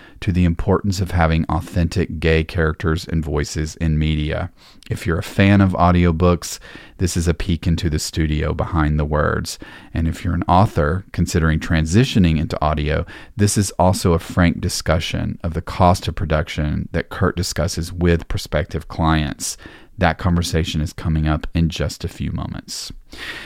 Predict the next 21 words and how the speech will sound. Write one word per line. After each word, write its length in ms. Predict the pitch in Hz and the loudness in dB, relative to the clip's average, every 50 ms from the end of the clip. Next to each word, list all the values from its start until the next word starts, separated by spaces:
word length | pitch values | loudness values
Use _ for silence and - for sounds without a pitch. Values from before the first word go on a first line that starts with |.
| - - - - | -18 -20 -2 2
In 180 | 147 143 151 139 | 2 4 4 4
personal 480 | - 143 139 135 - - 127 123 120 117 | 4 4 4 4 6 6 8 8 10 10
news, 560 | 117 117 113 113 113 113 110 104 - - - - - - - | 10 10 10 10 8 8 8 6 2 -4 -10 -14 -20 -20 -20
since 360 | - - - - 127 117 - | -16 -4 2 2 2 2 2
this 280 | - 85 82 80 - - | 0 -2 -2 -2 -2 -4
is 340 | - 78 78 78 80 78 82 | -2 0 2 2 0 0 0
a 60 | 85 | 0
longer 340 | 78 78 73 76 78 78 - - | 2 2 2 2 2 0 0 -2
episode, 520 | 78 78 - - - - 82 82 85 - - | -2 -2 -2 -4 -2 0 2 2 2 2 2
I'll 100 | 98 104 | 0 0
keep 240 | - - 92 - - | 2 0 0 0 0
it 140 | - - | -4 -2
brief. 440 | - - 76 78 82 - - - - - _ _ _ - _ _ _ _ _ _ _ _ _ _ - - - 95 | -2 0 0 0 0 -2 -4 -10 -16 -20 _ _ _ -20 _ _ _ _ _ _ _ _ _ _ -16 -12 -4 2
Biggest 400 | 123 127 131 123 127 120 - - | 4 6 6 6 4 2 2 4
recent 320 | 98 98 95 - 87 - | 4 4 4 4 2 2
milestones. 760 | - 87 80 78 78 80 - - 92 76 73 73 76 - - - - - - - - - - _ - | 4 4 4 4 4 2 0 -2 -4 -4 -4 -4 -6 -8 -10 -14 -18 -20 -20 -20 -20 -20 -20 _ -2
I 160 | 90 90 95 | 0 2 2
finished 600 | 98 - - 95 87 82 85 82 - - - - | 0 0 0 2 4 4 4 2 0 -4 -8 -4
NaNoWriMo 1040 | - 85 82 82 82 82 85 82 82 78 80 78 78 78 78 78 76 73 76 73 76 | 0 0 2 4 4 4 4 2 2 2 2 2 2 2 2 2 0 0 -2 -2 -4
twenty 360 | - - - 87 80 82 82 | -8 -4 -2 0 2 2 2
nineteen 760 | 82 80 76 78 - - - - 85 78 73 76 80 95 117 | 2 2 2 0 -2 -4 -4 -4 -2 -2 0 0 0 0 0